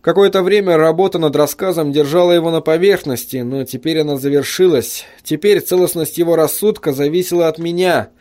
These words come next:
что было совершенно логично, поскольку я сам навлёк на себя эту заботу. Я ходил туда-сюда по пустым комнатам,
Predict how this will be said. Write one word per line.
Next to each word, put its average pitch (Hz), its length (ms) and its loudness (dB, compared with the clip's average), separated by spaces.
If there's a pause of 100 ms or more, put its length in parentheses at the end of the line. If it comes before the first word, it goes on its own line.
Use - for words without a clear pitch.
(380)
что - 240 -6
было 180 160 0
совершенно 170 580 -6
логично, 123 540 -4
поскольку - 420 -8
я 147 160 2
сам 185 320 -2
навлёк 147 380 0
на 123 120 -6
себя 127 260 -4
эту 127 200 -4
заботу. 117 600 -4 (440)
Я 139 180 0
ходил 180 380 0
туда-сюда 156 540 -2
по 143 120 -6
пустым 127 400 -8
комнатам, 175 560 -4